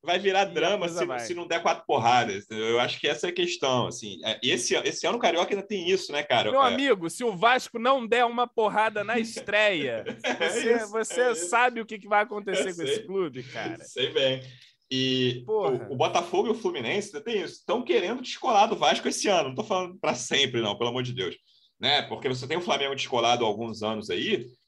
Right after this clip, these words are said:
Speaker 1: o Fluminense tá, né, fez, fez um mercado que fazia tempo que o Fluminense, acho que desde a Unimed que o Fluminense não fazia esse tipo de mercado. Não tô falando que é bom, não, tá? Eu tenho minhas, minhas, minhas questões com o mercado que o Fluminense fez,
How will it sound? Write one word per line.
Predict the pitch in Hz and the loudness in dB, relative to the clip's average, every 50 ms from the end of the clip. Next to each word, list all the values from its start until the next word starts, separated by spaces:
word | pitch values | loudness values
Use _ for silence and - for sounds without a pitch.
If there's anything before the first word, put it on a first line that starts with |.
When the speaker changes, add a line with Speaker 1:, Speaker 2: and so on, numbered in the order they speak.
| _ _ _ _ _ _ | _ _ _ _ _ _
Speaker 1:
o | - 107 | -10 -10
Fluminense | - - 156 147 139 135 151 180 190 - - 175 120 | -6 -6 -4 0 0 2 2 2 0 0 -4 -6 0
tá, | - 143 165 196 202 - - 135 | 4 6 6 6 6 4 2 0
né, | 151 175 165 127 123 135 123 127 | 0 0 0 0 -2 -4 -4 -2
fez, | 131 156 - - - _ _ | -2 -4 -4 -6 -10 _ _
fez | 127 160 190 | 0 0 0
um | 196 | 0
mercado | 175 147 123 127 147 151 160 156 | 0 -2 0 2 4 4 4 4
que | |
fazia | - 147 139 151 135 | 2 0 0 0 -2
tempo | 143 165 190 | -4 -4 -6
que | - - | -6 -6
o | - | -6
Fluminense, | 175 156 127 101 - 180 247 | -6 -4 -2 0 2 4 4
acho | 254 - | 2 2
que | - - | -2 -2
desde | 131 - - 262 | -2 0 2 2
a | 359 | 2
Unimed | 381 392 294 143 139 147 147 - 120 123 | 2 2 2 4 4 2 2 2 0 -6
que | 120 | -8
o | - | -8
Fluminense | 127 117 117 117 117 120 120 | -8 -4 -2 -2 -2 -2 -4
não | 113 - | -6 -6
fazia | 117 107 110 - | -4 -4 -4 -4
esse | 113 - | -6 -6
tipo | - 117 - | -10 -12 -14
de | - | -14
mercado. | 104 98 - - - 117 131 135 | -14 -16 -10 -2 0 0 0 0
Não | 127 | 0
tô | 147 175 | 0 0
falando | 175 202 202 202 | 0 0 0 2
que | 208 | 0
é | 196 151 | 2 4
bom, | 180 208 226 208 | 6 6 6 6
não, | 139 107 95 | 4 0 0
tá? | - - - 139 - - _ _ _ | 2 2 2 2 0 -6 _ _ _
Eu | - - | -12 -8
tenho | - 127 139 | -6 -6 -4
minhas, | 151 160 160 143 | -2 -4 -4 -4
minhas, | 123 123 123 143 151 151 - - - _ - - - | -6 -8 -8 -8 -6 -6 -8 -10 -14 _ -20 -12 -6
minhas | 123 131 127 | -4 -4 -2
questões | - 147 139 127 - 131 135 - | -2 -2 -4 -2 -4 -6 -6 -6
com | 139 | -6
o | |
mercado | 135 135 131 131 120 - | -8 -4 -2 -2 -2 -2
que | 127 | -4
o | - | -6
Fluminense | 135 131 127 127 127 - - | -8 -8 -8 -8 -8 -8 -4
fez, | 127 120 120 - | -2 -2 -2 -2